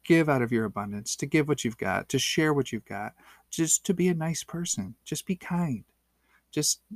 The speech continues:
you know, don't worry about whether somebody deserves it or doesn't deserve it. Just give what you've got to whoever comes into your path, and then you'll be fine. You'll be safe. You'll be happy. I've never loved somebody and not been happy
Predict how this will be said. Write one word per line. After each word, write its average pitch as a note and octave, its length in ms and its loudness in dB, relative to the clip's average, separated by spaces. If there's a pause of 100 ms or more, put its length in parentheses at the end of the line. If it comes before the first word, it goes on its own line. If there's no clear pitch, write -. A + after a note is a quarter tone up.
(100)
you C#3+ 140 0
know, D#3 280 -2 (960)
don't D3 200 0
worry D#3 220 6
about C#3 360 6
whether B2+ 240 0
somebody B2+ 320 0
deserves B2 460 0
it B2 160 2
or C3+ 120 2
doesn't D#3+ 280 4
deserve G#2 340 -4
it. C3 160 -4 (840)
Just - 300 -4
give D3+ 160 4
what E3 140 -2
you've F3 140 -2
got E3 280 2
to C3+ 100 2
whoever C#3+ 300 2
comes D3+ 220 -4
into D3+ 140 -6
your D#3+ 100 -2
path, E3+ 360 -4 (440)
and C#3 140 0
then D#3 100 2
you'll E3 140 2
be F3+ 100 4
fine. F3+ 360 2
You'll G#2 160 0
be B2 100 0
safe. D#3+ 480 0
You'll A#2+ 240 0
be C3+ 120 4
happy. D3 440 0 (480)
I've D3 200 0
never D3 300 2
loved C3 260 4
somebody D#3+ 520 0 (500)
and C3 220 2
not B2 240 4
been B2 140 0
happy A2+ 580 -6